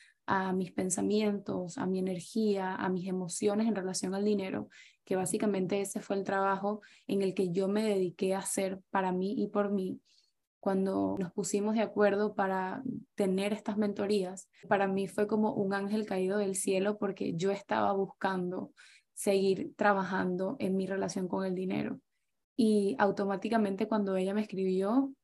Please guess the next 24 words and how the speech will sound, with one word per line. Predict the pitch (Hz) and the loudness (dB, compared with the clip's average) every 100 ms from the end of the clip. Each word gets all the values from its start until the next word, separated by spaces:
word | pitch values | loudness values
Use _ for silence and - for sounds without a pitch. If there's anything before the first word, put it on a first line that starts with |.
| _ | _
yo | 202 190 | -4 0
le | 190 190 | 0 2
dije | 196 196 202 | 0 0 -2
que | 196 208 | -2 -4
estaba | 180 - 185 185 | -6 -2 -2 -2
súper | - 226 202 202 | 0 0 2 0
dispuesta | 196 180 196 185 185 202 202 | 0 -2 0 0 0 -4 -2
a | 196 - | -2 -2
tomar | 190 185 190 | -2 0 -2
el | 196 208 | -2 -2
paso | 202 196 175 247 262 - - - - _ | 0 -2 0 -2 -4 -6 -20 -20 -20 _
porque | - 208 196 208 - | 4 4 4 0 0
era | 196 202 233 - - | 0 2 0 -4 -2
algo | 202 202 208 | 0 2 0
súper | 226 - 262 214 190 | -2 2 2 2 0
necesario | 190 185 175 185 190 | -2 -4 -4 -2 -2
para | 190 185 | -2 -4
mí | 185 185 196 - - - - | -2 -4 -6 -12 -20 -10 0
y | |
además | 202 190 185 190 196 - - | 2 2 -2 -2 -4 -8 -8
yo | 185 214 214 | 0 2 4
tenía | 220 214 220 240 214 | 4 4 6 4 2
la | 190 | 0
claridad | 190 190 185 190 196 | 0 2 2 2 0